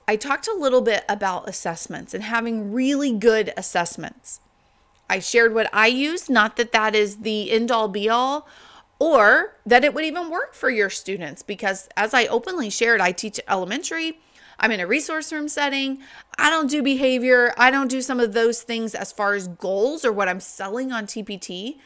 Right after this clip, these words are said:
so it may not work for you. But if you have some really good assessments, then when you finally do sit down to write that I E P,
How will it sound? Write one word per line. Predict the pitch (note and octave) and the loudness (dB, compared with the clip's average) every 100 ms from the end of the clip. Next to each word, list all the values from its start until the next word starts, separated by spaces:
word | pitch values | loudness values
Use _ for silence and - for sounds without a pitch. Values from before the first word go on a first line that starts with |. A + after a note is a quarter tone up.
| _ _ | _ _
so | - F4 | -8 -4
it | |
may | D#4 | -2
not | E4+ D#4+ B3 | -4 -4 -6
work | B3+ | -8
for | - G3+ | -8 -8
you. | E3 C#3+ - - _ _ _ _ _ _ | -6 -8 -12 -20 _ _ _ _ _ _
But | E4+ F4+ G3+ A3 | 2 4 4 2
if | C4 A3 | -2 -4
you | C#4 | -4
have | G4 B4 | -4 -6
some | - C4 G3 G3 | -4 -4 -4 -4
really | C4+ D#4 F4 B4+ - | -2 -2 -4 -4 0
good | G#3 G#3+ | 2 0
assessments, | - - C#3+ E3 - A#3+ D4+ D#4+ - _ _ _ _ - | -4 -6 -4 -4 -4 -6 -6 -10 -18 _ _ _ _ -6
then | A#3 D#4+ | -4 -2
when | E4+ | -2
you | E4 D#4+ | -2 -6
finally | - D4+ F4+ A#4 G#4+ | -2 -2 -2 -4 -4
do | G#3 G#3+ A#3+ | -4 -2 -4
sit | - C4 | -4 -4
down | A3+ G#3 | -2 -2
to | G#3 | 0
write | F3 E3 F#3 | 2 2 2
that | A3 G#3+ | 0 0
I | F#3+ F3+ | -2 -2
E | F3+ | -4
P, | - F3 D#3 F#3+ B3+ | -6 -6 -4 -4 -6